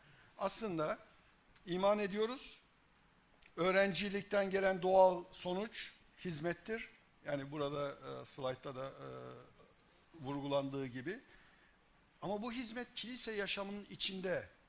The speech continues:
çıkan bir şeydir. E, sonuçta eğer bunları toparlarsak, yani aynı potada, e, bakarsak, iman, öğrencilik,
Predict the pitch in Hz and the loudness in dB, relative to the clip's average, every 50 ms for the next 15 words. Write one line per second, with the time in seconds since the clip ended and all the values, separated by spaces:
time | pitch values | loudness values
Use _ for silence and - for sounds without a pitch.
0 | _ _ _ _ _ - - - - - - 123 117 104 92 - 131 127 107 - | _ _ _ _ _ -10 -6 -6 -6 -4 -4 -4 -4 -4 -4 -6 -6 -8 -12 -18
1 | - - - - - - _ _ _ _ _ _ _ _ _ _ _ _ _ - | -20 -20 -20 -20 -20 -20 _ _ _ _ _ _ _ _ _ _ _ _ _ -16
2 | - - 139 - 233 269 262 220 156 - - - 165 151 175 - - - - _ | -12 -10 -8 -2 0 0 2 2 2 0 0 0 -2 -2 -2 -4 -8 -18 -20 _
3 | _ _ _ _ _ _ _ - - - 170 170 170 - - - - _ _ _ | _ _ _ _ _ _ _ -2 0 0 2 0 -2 -4 -10 -20 -20 _ _ _
4 | _ _ - 180 160 165 170 175 185 175 165 - 160 151 - 160 156 160 170 202 | _ _ -8 -6 -4 -2 0 0 -2 -2 -4 -6 -8 -6 -2 0 0 2 4 6
5 | 220 214 - - 131 131 139 147 - - - 127 135 131 - - 156 175 196 175 | 4 4 4 0 -2 -2 -4 -4 -8 -14 -8 -6 -4 -4 0 4 6 6 6 4
6 | 156 - - 151 - 147 143 131 131 123 120 117 - - - 143 135 139 135 135 | -2 -4 -6 -6 -6 -6 -4 -4 -4 -4 -6 -8 -14 -14 -10 -8 -6 -6 -4 -4
7 | 135 131 127 143 139 - - 196 180 143 - - 123 139 180 - - - - - | -6 -6 -4 -4 -4 -2 0 0 0 0 -4 -6 -6 -6 -6 -6 -10 -20 -20 -20
8 | - - _ _ - 165 165 175 165 156 156 180 214 247 - - - - 147 151 | -20 -20 _ _ -4 -2 0 2 2 2 2 2 0 -4 -12 -18 -14 -6 -4 -2
9 | 151 160 160 165 143 160 165 170 214 254 | 0 0 0 -2 -2 -4 -6 -6 -8 -10